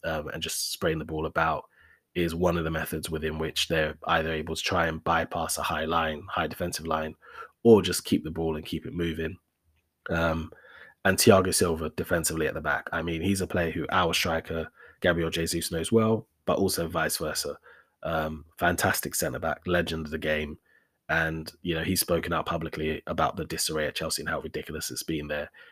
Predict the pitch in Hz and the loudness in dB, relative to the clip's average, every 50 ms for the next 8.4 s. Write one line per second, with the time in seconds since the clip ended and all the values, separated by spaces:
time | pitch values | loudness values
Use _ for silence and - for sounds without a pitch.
0 | - _ _ - 98 92 - - 90 87 85 82 80 - 82 82 80 76 - - | -20 _ _ 4 4 6 6 4 2 2 0 0 0 -2 -2 -2 -4 -4 0 0
1 | 98 92 87 85 82 80 80 - 87 - - - 82 76 78 80 80 - - - | 0 0 0 0 -2 -2 0 0 0 0 0 -2 -2 -2 -4 -6 -8 -10 -16 -20
2 | _ _ - - - - - - 82 80 80 80 - - - 92 90 87 90 92 | _ _ 0 0 0 0 -2 0 0 0 0 0 0 2 4 4 4 4 4 4
3 | 95 98 101 104 101 - - - - - _ - _ _ _ _ _ _ - 98 | 4 4 4 2 0 -4 -10 -18 -20 -20 _ -20 _ _ _ _ _ _ 0 0
4 | 87 82 85 82 82 80 80 78 80 78 78 71 80 80 - - 85 80 80 78 | 2 2 2 2 2 2 2 0 0 -2 -2 -2 -4 -6 -4 -2 -2 -2 -2 -2
5 | 82 - - 87 82 78 76 76 80 80 78 78 78 76 - - - _ _ _ | -2 -2 -2 -2 -2 -2 -4 -4 -2 -4 -2 -4 -6 -8 -10 -16 -20 _ _ _
6 | _ _ _ _ 85 87 87 85 82 82 80 78 80 80 78 - - 82 78 78 | _ _ _ _ 2 4 4 4 2 0 0 2 0 0 0 0 -2 -2 -2 -2
7 | - - - - - 76 73 69 - - - - - - - 80 73 71 - 78 | 0 0 0 -2 -2 -2 -4 -4 -4 -2 0 0 0 0 0 -2 -2 -2 -2 -2
8 | 73 73 - - 73 76 - - | -2 -2 -2 -4 -2 -4 -4 -6